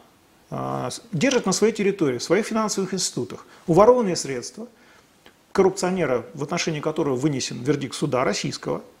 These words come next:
в том числе, м, да, даже не международного, она должна считаться страной-соучастником.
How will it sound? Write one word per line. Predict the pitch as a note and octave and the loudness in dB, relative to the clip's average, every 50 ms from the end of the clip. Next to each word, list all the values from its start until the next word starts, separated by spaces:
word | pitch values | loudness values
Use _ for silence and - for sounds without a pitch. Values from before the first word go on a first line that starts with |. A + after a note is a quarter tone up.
| _ _ | _ _
в | - | -6
том | D#3+ D3 | -6 -4
числе, | D3 - - - - D#3 D#3 D#3+ - - _ _ _ _ _ _ _ _ _ _ | -4 -8 -10 -8 -8 -8 -8 -8 -10 -18 _ _ _ _ _ _ _ _ _ _
м, | D3+ C3 D3 D#3 E3+ D#3 | -10 -8 -8 -6 -6 -4
да, | E3+ D#3+ C#3+ | -2 -2 -2
даже | C#3+ C#3+ C#3+ D#3+ D3+ C#3 | -2 0 0 0 0 0
не | D3 D3+ | -4 -4
международного, | D#3 D#3+ D3 D3 D#3 D#3+ D#3 C3 A#2 B2 A#2+ - - - - | -4 -4 -4 -4 -2 -2 -2 -4 -4 -8 -12 -14 -18 -6 0
она | F3 F3+ G#3+ A#3 | 2 4 4 4
должна | G#3 G3 F3 D#3+ F#3 F3 | 4 2 2 2 0 -2
считаться | - - - - - - A3 G#3 - F#3+ | -2 -4 -6 -8 -4 -4 -4 -4 -4 -6
страной-соучастником. | - - D#3+ D#3 E3+ E3+ D#3 - D3+ D3 - - D3+ - - - B2+ - D3 | -2 0 0 2 2 0 -2 -2 -4 -4 -2 -4 -4 -4 -8 -12 -16 -16 -18